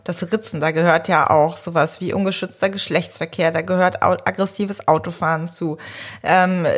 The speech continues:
da, da gibt es ganz, ganz viele verschiedene Möglichkeiten, äh, wie man, ja, sich irgendwo selbst verletzen kann. Und das Ritzen alleine gehört da nicht zu.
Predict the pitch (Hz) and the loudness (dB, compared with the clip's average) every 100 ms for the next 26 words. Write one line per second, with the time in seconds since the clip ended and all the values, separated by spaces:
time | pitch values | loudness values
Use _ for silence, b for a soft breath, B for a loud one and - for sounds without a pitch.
0 | - 135 - 208 208 208 - - 190 311 | 2 2 2 2 0 -2 -6 0 0 0
1 | 339 - 226 233 - 247 233 226 220 214 | -4 0 0 0 -4 -2 2 4 4 0
2 | 214 - 233 220 196 196 214 262 208 - | -6 -4 -2 0 0 0 0 -2 -6 0
3 | 175 170 202 214 - 185 180 202 202 185 | 2 2 0 -4 -2 -4 -2 0 2 0
4 | 180 B B B 196 156 160 - 107 185 | -2 B B B 0 0 0 -8 -8 -4
5 | 196 - - _ - _ _ - 214 208 | -6 -6 -16 _ -20 _ _ -4 -2 -2
6 | 180 175 214 262 202 170 165 185 185 185 | 0 2 2 0 -2 -2 -2 -4 -2 -2
7 | - - B B - 175 185 285 - 247 | -2 -6 B B -8 -4 0 0 -2 -2
8 | 185 185 196 226 220 202 190 196 180 202 | 2 4 4 2 0 2 0 0 0 0
9 | 269 - - - 160 | -2 -6 -14 -12 -10